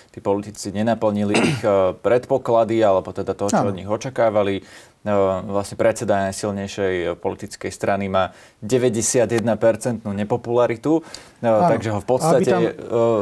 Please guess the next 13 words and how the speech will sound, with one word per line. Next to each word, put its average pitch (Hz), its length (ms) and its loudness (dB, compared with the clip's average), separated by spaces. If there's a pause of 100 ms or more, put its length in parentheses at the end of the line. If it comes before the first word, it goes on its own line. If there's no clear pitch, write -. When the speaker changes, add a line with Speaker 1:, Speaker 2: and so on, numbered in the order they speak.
(140)
Speaker 1:
by 120 120 0
bolo 147 260 4
možné 147 260 2
odvolať, 123 380 2
ale 123 180 4 (220)
nie 131 180 2
je 185 180 4
lepšie, 147 400 0
keď 127 200 0
sa 131 140 2
vlastne 110 360 0
tí - 80 -6
voliči 110 560 -2